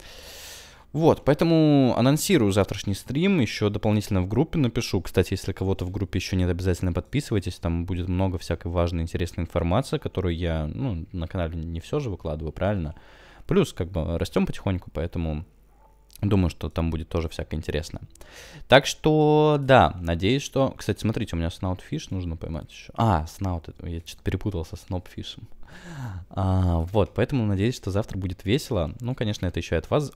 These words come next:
О, опять. Кстати, смотрите, вау! <laughs> Оказывается, её никто не может скушать. Блин, прикольно. Ну, это прикольно. Тысяча шестьсот, конечно.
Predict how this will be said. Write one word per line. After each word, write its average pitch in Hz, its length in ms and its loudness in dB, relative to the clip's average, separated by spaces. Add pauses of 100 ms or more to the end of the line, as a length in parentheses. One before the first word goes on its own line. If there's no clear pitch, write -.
(160)
О, 80 220 -4
опять. 85 360 -4 (200)
Кстати, - 380 4 (120)
смотрите, 123 540 2 (120)
вау! 95 500 10 (720)
<laughs> 269 1160 8
Оказывается, 160 540 4
её 175 100 4
никто 180 220 0
не 175 80 4
может 170 260 0
скушать. - 560 0 (440)
Блин, 113 280 2
прикольно. 95 540 2 (840)
Ну, 98 100 4
это 117 140 0
прикольно. 85 560 0 (440)
Тысяча - 280 -2
шестьсот, - 380 0
конечно. 92 480 0